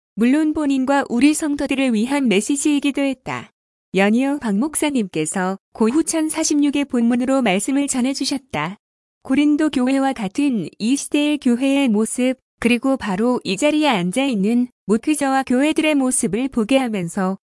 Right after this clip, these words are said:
진정한 능력이 무엇인지, 진정한 무기가 무엇인지를 전해주셨다. 그리스도에게만 복종하고 하나님께만 복종하고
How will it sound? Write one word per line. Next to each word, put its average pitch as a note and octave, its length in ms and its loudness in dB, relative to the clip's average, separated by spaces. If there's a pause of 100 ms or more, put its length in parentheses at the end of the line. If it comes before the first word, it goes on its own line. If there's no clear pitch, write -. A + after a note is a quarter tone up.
(120)
진정한 D4 500 2
능력이 A#3+ 420 0
무엇인지, G#3 880 -2 (180)
진정한 C4 580 2
무기가 C#4 440 2
무엇인지를 C#4 760 0
전해주셨다. B3 960 -2 (480)
그리스도에게만 C4+ 880 -2
복종하고 A#3 720 -4 (160)
하나님께만 D4+ 800 0
복종하고 G#3+ 840 -2